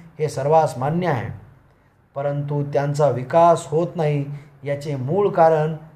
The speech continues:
त्यांना परिस्थिती सानुकूल नाही, हे होय. परिस्थिती सानुकूल करून घेण्यास अनेक उपाय सुचविले जातात, परंतु याकरिता आपण राजकीय सामर्थ्य संपादिले पाहिजे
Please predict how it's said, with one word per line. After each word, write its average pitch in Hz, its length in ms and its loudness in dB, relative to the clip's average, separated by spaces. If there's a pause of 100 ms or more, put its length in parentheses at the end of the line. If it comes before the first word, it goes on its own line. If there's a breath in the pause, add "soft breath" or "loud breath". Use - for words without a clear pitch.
(180)
त्यांना 147 380 -2
परिस्थिती 139 680 -6
सानुकूल 139 560 -6
नाही, 135 260 -4
हे 120 320 -6
होय. 120 280 0 (1160)
परिस्थिती 160 540 -2
सानुकूल 175 540 0
करून 180 300 0
घेण्यास 170 400 2
अनेक 175 300 0
उपाय 180 260 4
सुचविले 175 420 -4
जातात, 151 360 2 (720 soft breath)
परंतु 151 340 -6
याकरिता 147 640 0
आपण 143 320 0
राजकीय 175 580 2
सामर्थ्य 160 480 0
संपादिले 147 560 0
पाहिजे 135 500 -4